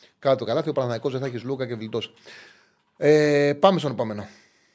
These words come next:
Euroleague pre-game talk με το Καραμάνι, έχει βγει το βίντεο. Καινούρια εκπομπή, καινούριο live, το πρώτο δεν είναι;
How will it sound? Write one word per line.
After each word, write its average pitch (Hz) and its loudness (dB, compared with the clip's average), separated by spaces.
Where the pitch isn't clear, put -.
Euroleague 131 0
pre-game 170 2
talk 202 6
με 143 0
το 139 0
Καραμάνι, 156 0
έχει 175 0
βγει 165 -4
το 170 -2
βίντεο. 107 -4
Καινούρια 156 4
εκπομπή, 139 2
καινούριο 156 4
live, 190 4
το 170 -4
πρώτο 160 0
δεν 143 0
είναι; 165 -4